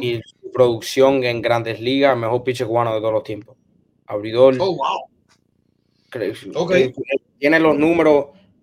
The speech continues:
Speaker 1: es el único pitcher cubano que se, ahora mismo se puede considerar para el Salón de Fa-, de la Fama, que los dos creemos que debe ser el Salón de la Fama. Entonces, para mí, sin duda, sin du-, no, yo no tengo duda de eso. Tú hablaste de José Fernández, creo que José Fernández es el pitcher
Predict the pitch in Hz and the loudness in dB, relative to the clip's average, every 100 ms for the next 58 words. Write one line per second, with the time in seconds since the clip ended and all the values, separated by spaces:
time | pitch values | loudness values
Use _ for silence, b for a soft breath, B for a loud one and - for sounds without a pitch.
0 | _ - 147 147 165 160 175 156 151 160 | _ -2 0 2 2 2 2 2 2 2
1 | - 151 135 135 156 165 135 127 127 113 | -2 -4 2 4 4 2 0 -2 -4 -6
2 | - _ _ _ - 123 135 151 143 170 | -14 _ _ _ -6 2 4 6 4 2
3 | 170 143 120 139 143 135 127 120 135 139 | 0 -2 0 2 2 -2 -2 0 0 2
4 | 139 127 139 147 131 131 104 127 120 110 | 0 0 0 0 -2 -6 -4 -4 -4 -2
5 | 143 165 143 127 120 147 156 139 143 156 | -2 0 0 0 0 0 2 2 2 0
6 | 156 _ _ _ _ 135 131 143 135 151 | -4 _ _ _ _ 4 6 6 2 -2
7 | 139 117 123 131 127 107 - 110 104 _ | -4 -4 -2 -2 -2 -6 -8 -8 -10 _
8 | _ _ _ 123 120 123 120 113 107 - | _ _ _ -14 -10 -10 -10 -12 -14 -10
9 | 123 120 131 170 160 120 - 139 123 110 | -6 -4 -2 -2 -2 -8 -6 -6 -6 -4
10 | 139 170 139 - - - 123 120 127 147 | 0 2 0 -2 -12 -18 -12 -8 -2 0
11 | 143 156 147 147 139 143 131 110 113 - | 2 0 -2 -2 0 2 2 0 -4 -8
12 | _ _ _ _ _ _ 151 170 185 185 | _ _ _ _ _ _ -2 2 2 4
13 | 175 151 175 170 147 139 156 170 156 147 | 4 4 0 0 0 0 0 0 -2 -2
14 | 147 151 131 143 143 131 135 139 135 127 | 0 -2 -2 -4 -4 -2 0 2 0 0
15 | 127 - 135 123 127 110 | -6 -6 -10 -6 -6 -8